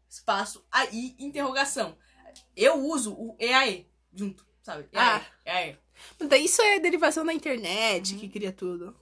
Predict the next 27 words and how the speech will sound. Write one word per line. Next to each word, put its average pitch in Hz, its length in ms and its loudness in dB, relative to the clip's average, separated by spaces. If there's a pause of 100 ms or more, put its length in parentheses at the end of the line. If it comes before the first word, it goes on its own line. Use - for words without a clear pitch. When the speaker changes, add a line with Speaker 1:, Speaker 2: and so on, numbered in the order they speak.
(140)
Speaker 1:
Sim, 220 260 -12 (160)
a - 100 -20
questão 175 560 -18
é 208 60 -16
que 233 240 -20
eu 233 60 -16
vou 220 80 -16
falar 240 280 -12
e 302 60 -10
aí, 359 280 -12
na 262 100 -14
vida 233 140 -16
real 254 180 -16
também. 269 220 -20 (140)
E 190 80 -12
aí? - 140 -14 (260)
Speaker 2:
É. 220 280 4 (760)
Speaker 1:
<laughs> - 340 -4
E. 247 280 4 (720)
E. 254 420 0 (100)
Speaker 2:
Oi, 226 380 6
oi, 220 440 6
oi. 208 580 4 (300)
O 214 80 -8
neném 240 480 -2
no 220 200 -6
Tinder. 208 460 -4